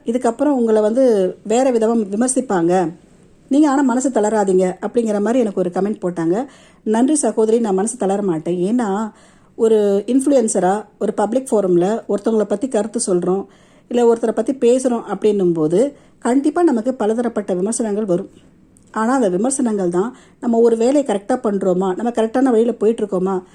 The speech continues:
அப்படிங்கிறத நமக்கு புரிய வைக்கும். இப்ப எனக்குமே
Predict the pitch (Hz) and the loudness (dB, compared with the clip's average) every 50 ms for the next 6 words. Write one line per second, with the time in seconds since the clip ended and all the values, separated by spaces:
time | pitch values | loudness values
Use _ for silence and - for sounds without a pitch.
0 | - _ _ _ - 269 262 262 - 302 277 269 254 302 311 285 233 226 269 247 | -20 _ _ _ -6 -4 -4 -2 0 0 2 2 2 2 0 0 -2 -2 -4 -4
1 | - 233 240 254 233 196 170 - - - - - _ _ _ _ _ _ _ _ | -2 -2 0 0 0 0 -2 -4 -8 -14 -20 -20 _ _ _ _ _ _ _ _
2 | _ _ _ _ _ _ _ _ - - - - - - - _ _ - - 302 | _ _ _ _ _ _ _ _ -20 -20 -20 -20 -20 -20 -20 _ _ -4 0 2
3 | 277 254 269 294 - 311 320 | 2 4 2 2 4 4 4